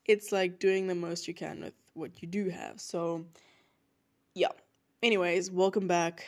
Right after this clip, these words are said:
to another episode. Continuing the, the series, I guess you can call it that. Living two months in America. And the first part one,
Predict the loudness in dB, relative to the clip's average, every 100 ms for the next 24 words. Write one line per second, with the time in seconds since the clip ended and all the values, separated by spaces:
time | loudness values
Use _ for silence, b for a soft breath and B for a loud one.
0 | -16 -6 -2 0 -2 -2 0 0 0 -4
1 | _ _ _ _ _ _ _ -8 -6 -4
2 | -4 -2 -2 -4 -4 -6 -2 0 2 0
3 | -2 B B B B B B B _ _
4 | _ _ _ _ _ -20 _ -2 4 6
5 | 6 2 -2 -2 2 4 6 4 2 0
6 | -2 -2 -2 -2 0 2 0 0 -2 -4
7 | B B B 0 4 4 2 0 -2 -6
8 | -10 _ -14 -6 -4 -2 -4 -6 -6 -6
9 | -2 4 4 4 0 -2 -4 -6 -10 _
10 | -12 -10 -8 -10 -12 -12 -12 -6 -2 0
11 | 0 -2 B B B -6 -4 2 4 4
12 | 2 -6 -8 _ 0 2 2 2 0 0
13 | -2 -6